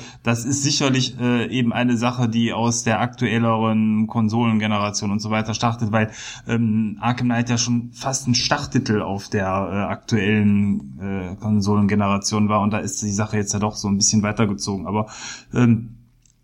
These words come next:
insgesamt muss ich sagen, äh, ist es, glaub ich, tatsächlich dann eine Geschmacksfrage der Figuren. Und da find ich, das gebe ich dem düsteren Batman, dem fröhlichen Spider-Man den Vorzug.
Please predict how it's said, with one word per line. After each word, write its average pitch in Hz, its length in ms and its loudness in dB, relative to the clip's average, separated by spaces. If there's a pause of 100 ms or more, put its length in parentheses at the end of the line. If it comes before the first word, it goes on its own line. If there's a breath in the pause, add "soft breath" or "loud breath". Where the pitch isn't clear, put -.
(180)
insgesamt 143 640 -2
muss 135 180 0
ich 123 80 -2
sagen, 117 640 0
äh, 110 280 -4
ist 113 140 -2
es, 113 180 0
glaub 110 280 0
ich, 107 140 -4
tatsächlich 117 580 -2
dann 107 360 0
eine 107 220 -2
Geschmacksfrage 113 840 0
der 104 140 0
Figuren. 123 760 0 (300 loud breath)
Und 117 160 0
da 113 120 2
find 113 240 -2
ich, 127 160 2
das 113 380 -2
gebe 123 220 2
ich 123 180 0
dem 123 240 2
düsteren 135 500 2
Batman, 123 540 2
dem 110 160 0
fröhlichen 120 500 0
Spider-Man 104 540 0
den 95 120 -4
Vorzug. - 420 -12